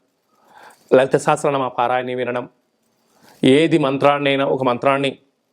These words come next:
సాధన చేయడం వలన మనకు అద్భుతమైనటువంటి ఆయుర్ శక్తి కలుగుతుందని చెప్పి గమనించాలి. అలాగనే ఈ యొక్క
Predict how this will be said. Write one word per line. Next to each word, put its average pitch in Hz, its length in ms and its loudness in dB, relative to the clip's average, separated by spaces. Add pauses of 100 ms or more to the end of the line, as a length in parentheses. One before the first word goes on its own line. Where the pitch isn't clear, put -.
(720)
సాధన 139 340 0 (140)
చేయడం 123 220 0
వలన 123 180 -2 (640)
మనకు 139 260 2
అద్భుతమైనటువంటి 127 840 -2 (680)
ఆయుర్ 139 360 0
శక్తి - 280 -10
కలుగుతుందని 113 540 -4
చెప్పి 113 260 -6
గమనించాలి. - 460 -6 (460)
అలాగనే 143 280 -2 (540)
ఈ - 80 6
యొక్క - 140 0